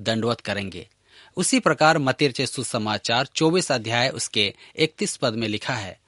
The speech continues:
और तुरही के बड़े शब्द के साथ अपने दूतों को भेजेगा और वे आकाश के इस छोर से उस छोर तक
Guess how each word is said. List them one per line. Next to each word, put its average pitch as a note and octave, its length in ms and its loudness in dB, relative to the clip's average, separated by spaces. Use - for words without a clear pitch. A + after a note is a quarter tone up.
और E3 160 8
तुरही G#3+ 380 2
के G#3 160 2
बड़े D#3+ 240 6
शब्द D#3+ 380 0
के D3 200 0
साथ G#2+ 380 4
अपने D3 280 2
दूतों F3 420 0
को D#3+ 140 2
भेजेगा G#2+ 640 0
और D#3+ 240 8
वे E3+ 120 6
आकाश E3 580 2
के D#3+ 180 2
इस - 320 -2
छोर F3+ 260 0
से A#2 320 0
उस - 180 -2
छोर F3 280 2
तक G2+ 260 2